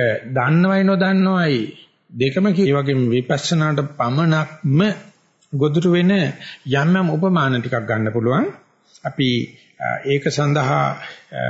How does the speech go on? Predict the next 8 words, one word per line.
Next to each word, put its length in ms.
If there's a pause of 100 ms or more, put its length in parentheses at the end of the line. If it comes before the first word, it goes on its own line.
(100)
මේ 280
වෙලාව 380
ගත්තොත්, 480 (580)
අ, 120 (280)
අපි 280 (680)
බලමු 440
ඊයේ 320
අපි 240